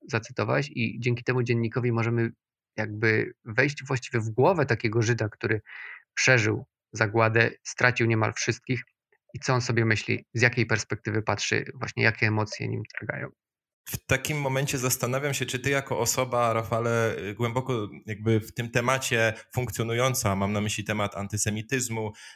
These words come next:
Speaker 2: e, i w ogóle, mm, polskiej historii w odniesieniu do społeczności żydowskiej, zastanawiałeś się kiedyś, y,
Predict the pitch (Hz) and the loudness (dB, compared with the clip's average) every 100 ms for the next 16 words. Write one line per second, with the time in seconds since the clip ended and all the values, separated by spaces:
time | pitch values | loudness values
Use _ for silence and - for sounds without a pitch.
0 | 101 101 98 107 113 117 143 117 107 101 | -2 0 0 -4 -4 -2 0 0 -2 -6
1 | 101 101 113 113 - 110 110 - 120 117 | -6 -2 0 0 -2 -6 -4 -2 0 0
2 | 113 95 104 98 104 110 104 101 98 101 | 0 -4 -6 -6 -8 -6 -6 -4 -4 -4
3 | - 101 - 98 - 104 104 95 - - | -4 -4 -4 -8 -4 -2 -2 -2 0 -2
4 | - - - 117 - 127 127 135 127 - | -4 -12 -4 0 0 2 2 2 2 -2
5 | - 123 117 95 - 123 117 127 120 - | 0 2 2 0 -4 -4 -2 -2 -2 -6
6 | - - 113 113 110 | -8 -4 0 2 0